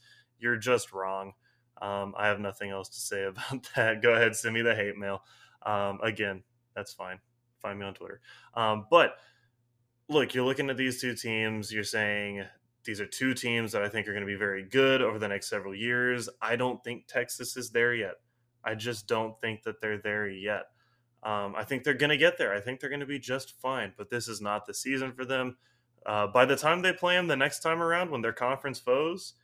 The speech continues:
I think it'll be better out, you know, but I, I, I just don't think that this is it for Texas. They have too much to prove.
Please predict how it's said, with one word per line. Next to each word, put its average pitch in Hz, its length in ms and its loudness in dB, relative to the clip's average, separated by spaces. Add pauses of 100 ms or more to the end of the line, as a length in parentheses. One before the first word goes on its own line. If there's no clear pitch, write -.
(540)
I 175 80 4
think 175 220 -2
it'll 170 120 -4
be 180 100 -2
better 180 340 2
out, - 360 -2
you 117 80 -6
know, 123 220 -2
but 113 180 0 (500)
I, 117 260 0
I, 120 60 -2 (140)
I - 20 2
just 127 260 -4
don't 131 380 0
think 123 520 -4 (260)
that 110 180 -4
this 117 220 -2
is 107 240 -6
it 113 260 -2
for 107 200 -8
Texas. 104 520 -6
They 107 120 -4
have 107 200 -4
too 113 240 -8
much 127 220 -8
to 139 80 -4
prove. 117 540 -4